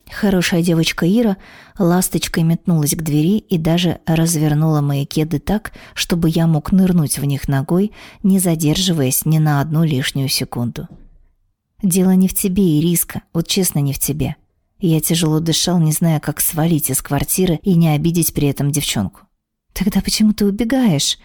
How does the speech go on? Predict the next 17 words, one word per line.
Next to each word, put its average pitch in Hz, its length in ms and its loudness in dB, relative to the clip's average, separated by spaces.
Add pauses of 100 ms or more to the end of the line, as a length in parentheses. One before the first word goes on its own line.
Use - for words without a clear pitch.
(240)
Наморщила 175 640 2
она 147 180 0
свой 143 220 -2
лобик. 120 480 -4
Я 180 220 2
наклонился, 185 680 2
поцеловав 147 640 -2
её 143 160 0
в 160 100 -4
губы, 170 360 0
и 110 60 0
словил 180 440 0
ответную 156 540 0
дрожь 156 280 0
желания, - 520 0
простонав: - 800 -2
«Дурочка, - 640 -8